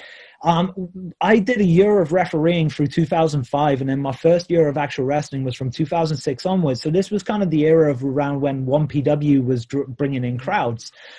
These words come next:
So one P, you know, one P W suddenly, within the space of, like, a month, like, I ended up in this really bizarre opportunity where, um,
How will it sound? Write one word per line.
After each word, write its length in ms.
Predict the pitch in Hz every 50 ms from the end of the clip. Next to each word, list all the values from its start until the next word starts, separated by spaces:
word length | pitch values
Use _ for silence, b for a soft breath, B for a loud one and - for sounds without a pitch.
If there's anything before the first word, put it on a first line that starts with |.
| B B
So 240 | B - 196 190 175
one 280 | 165 151 180 214 226 220
P, 260 | 190 208 196 175 170
you 120 | - 185 185
know, 200 | 160 139 123 110 -
one 220 | 151 190 220 208
P 80 | 196 196
W 380 | 165 220 196 185 165 151 131 123 - -
suddenly, 460 | - - - 190 196 185 185 175 160
within 320 | 143 143 151 139 185 220 220
the 60 | 214
space 340 | - - - 214 202 185 -
of, 140 | 175 135 147
like, 180 | 156 151 -
a 60 | 143
month, 420 | 127 123 123 143 160 151 135 190 - _ b b b b b b b
like, 220 | b 143 151 160 -
I 160 | 147 151 175
ended 240 | 190 185 165 160 151
up 220 | 165 151 - -
in 80 | 156 147
this 180 | 143 135 -
really 640 | 127 127 131 143 151 170 190 233 240 240 233 208 202
bizarre 520 | 165 196 170 127 170 185 185 175 175 180
opportunity 760 | 170 151 - 147 127 - 170 160 156 151 127 - - 123 117
where, 420 | 117 123 131 135 135 131 131 127 135
um, 240 | 139 147 139 135